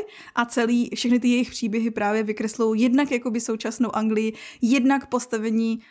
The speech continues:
vlastně žen, který mají jinou barvu pleti právě tady v Anglii, že jakoby nezávisí na tom, jaký, no, prostě v jakém postavení jste, ale ty,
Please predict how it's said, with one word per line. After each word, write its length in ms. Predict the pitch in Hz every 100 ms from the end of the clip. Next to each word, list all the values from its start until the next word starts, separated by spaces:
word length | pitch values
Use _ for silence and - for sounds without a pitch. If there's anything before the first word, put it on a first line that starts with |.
| _
vlastně 480 | 226 233 226 226 220 -
žen, 280 | 214 240 220
který 400 | - 226 220 214
mají 240 | 208 208
jinou 200 | 214 214
barvu 280 | 208 208 214
pleti 500 | 214 208 - 214 208 - _ _ _ -
právě 480 | 233 214 214 208 220
tady 340 | 202 202 202 -
v 80 | -
Anglii, 520 | 214 208 202 196 208
že 120 | 220
jakoby 460 | 208 233 208 214 208
nezávisí 640 | 214 220 220 208 214 220
na 120 | 202
tom, 280 | - 214 208 -
jaký, 380 | 214 208 220 220 -
no, 200 | 208 202
prostě 280 | 208 -
v 40 | 202
jakém 240 | 196 220
postavení 480 | 214 - 214 202 196
jste, 340 | - 214 214 240 -
ale 220 | 208 202
ty, 420 | - 214 208 208